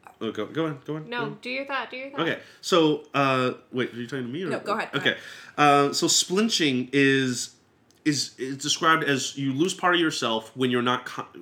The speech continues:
Speaker 1: when you're not, uh, concentrating hard enough on your, uh, on your destination.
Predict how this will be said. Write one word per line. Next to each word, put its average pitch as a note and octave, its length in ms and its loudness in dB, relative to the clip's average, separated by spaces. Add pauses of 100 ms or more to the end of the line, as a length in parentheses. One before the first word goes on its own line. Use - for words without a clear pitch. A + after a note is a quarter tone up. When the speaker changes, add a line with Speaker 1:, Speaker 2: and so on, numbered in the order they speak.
Speaker 1:
when B2+ 120 0
you're B2 120 0
not, B2+ 400 -2
uh, A2 340 -2
concentrating B2+ 680 -4
hard A2+ 220 -2
enough A2 260 -2
on A2 220 -2
your, G2 340 0
uh, F2+ 220 0
on A2+ 100 -2
your G#2 100 0
destination. G#2+ 640 -2